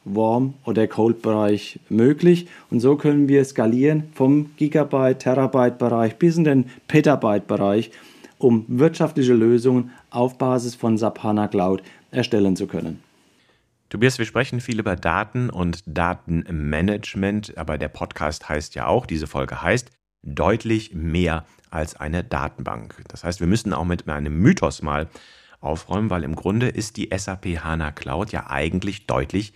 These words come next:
Speaker 2: mehr als eine reine Datenbank, oder?
Speaker 1: Genau. Die Daten werden nicht automatisch einfach nur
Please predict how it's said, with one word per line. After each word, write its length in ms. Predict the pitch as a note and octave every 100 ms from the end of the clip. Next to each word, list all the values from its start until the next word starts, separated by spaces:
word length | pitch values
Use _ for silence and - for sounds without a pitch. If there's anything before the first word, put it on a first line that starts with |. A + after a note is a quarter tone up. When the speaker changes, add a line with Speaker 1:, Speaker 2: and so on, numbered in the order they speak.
| - _ _ _
Speaker 2:
mehr 500 | E2+ E2+ G2 E2 C#2 - _
als 180 | D2+ C#2+
eine 360 | D#2+ D#2 C#2 C#2
reine 320 | D#2 D2+ F2+
Datenbank, 540 | E2+ C#2+ - G#1 B1
oder? 220 | - G#2+ - _
Speaker 1:
Genau. 360 | - C#3+ F#2+ F#2+ _ _ _ _
Die 100 | -
Daten 380 | A#2+ C#3+ D#3 C#3
werden 460 | C3+ C#3 C3+ C3 -
nicht 420 | C3+ D3 D3 - -
automatisch 580 | C3+ B2+ B2 A#2+ A#2+ A#2+
einfach 300 | B2+ A#2+ A#2+
nur 160 | A#2+